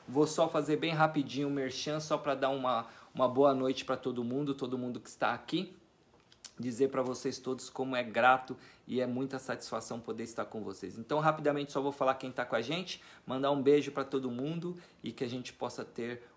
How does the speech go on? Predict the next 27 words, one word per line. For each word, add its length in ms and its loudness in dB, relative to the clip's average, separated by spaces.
um 100 -6
ótimo 360 -6
repouso 680 -6
para 560 8
a 160 2
cirurgia 800 -4
desta 360 -2
noite, 360 -8
tá 100 2
bom? 300 2
Vamos 180 2
ver 100 0
quem 160 -2
que 80 -10
tá 100 4
com 100 2
a 60 4
gente 260 -4
no 140 0
nosso 480 0
Instagram. 720 4
No 80 0
Instagram 340 0
do 80 0
Maria 220 4
Amélia 380 2
tá 420 4